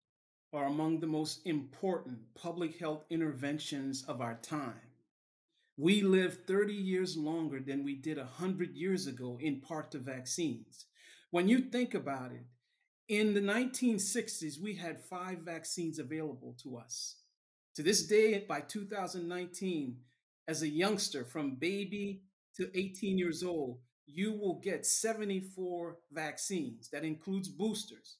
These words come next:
okay? So our vaccine schedules have changed, but look at the adverse events in children.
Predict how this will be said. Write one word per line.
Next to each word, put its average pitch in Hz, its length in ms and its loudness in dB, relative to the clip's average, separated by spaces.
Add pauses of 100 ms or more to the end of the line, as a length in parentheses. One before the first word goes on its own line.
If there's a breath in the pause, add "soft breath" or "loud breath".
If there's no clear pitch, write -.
(120)
okay? 139 420 -10 (580)
So 190 340 2 (220)
our 165 120 0
vaccine 202 520 -2
schedules 185 460 -4
have 156 180 -12
changed, 135 560 -8 (280)
but 165 220 0
look 202 260 2
at 208 140 2
the 170 160 -2
adverse 185 480 -2
events 170 400 -4
in 156 140 -2
children. 143 460 -6